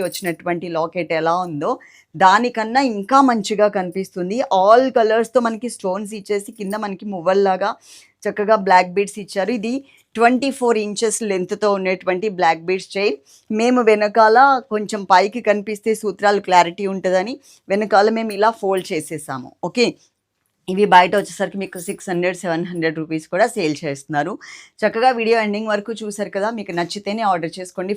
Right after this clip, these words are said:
ఫోర్స్ ఏమీ లేదు. అలాగే ఇప్ప-, ప్రజెంట్ అయితే మేము పోస్టల్‌కి అయితే తీసుకోవట్లేదు అండి, చాలా ఇష్యూస్ అవుతున్నాయి పోస్టల్‌తో,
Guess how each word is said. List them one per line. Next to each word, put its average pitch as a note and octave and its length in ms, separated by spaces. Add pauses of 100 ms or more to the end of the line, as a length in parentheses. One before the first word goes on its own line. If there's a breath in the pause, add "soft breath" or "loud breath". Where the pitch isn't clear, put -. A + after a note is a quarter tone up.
ఫోర్స్ D#3 340
ఏమీ D3+ 220
లేదు. B2+ 160 (480 loud breath)
అలాగే B3 720
ఇప్ప-, - 260 (240)
ప్రజెంట్ A#3+ 420
అయితే B3 180
మేము A3+ 200
పోస్టల్‌కి G#3+ 460
అయితే G#3 120 (120)
తీసుకోవట్లేదు G3 680
అండి, G#3+ 260 (100)
చాలా F#3+ 220 (120)
ఇష్యూస్ F3+ 340
అవుతున్నాయి E3+ 420
పోస్టల్‌తో, F3 440